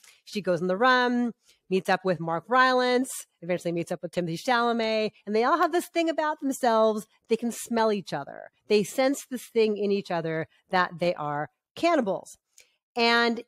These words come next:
it is this grungy story of crime and romance as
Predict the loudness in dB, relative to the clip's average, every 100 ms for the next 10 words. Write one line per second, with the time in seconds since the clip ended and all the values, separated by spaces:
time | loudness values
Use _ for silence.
0 | -4 -4 -2 0 2 0 -2 -2 -2 0
1 | 2 4 2 0 -2 -4 -2 0 2 2
2 | 0 -2 0 0 -2 -14 0 4 6 6
3 | 4 0 0 0 2 2 2 2 0 0
4 | -2 -4 -6 -12 -4 0 2 0 -2 -6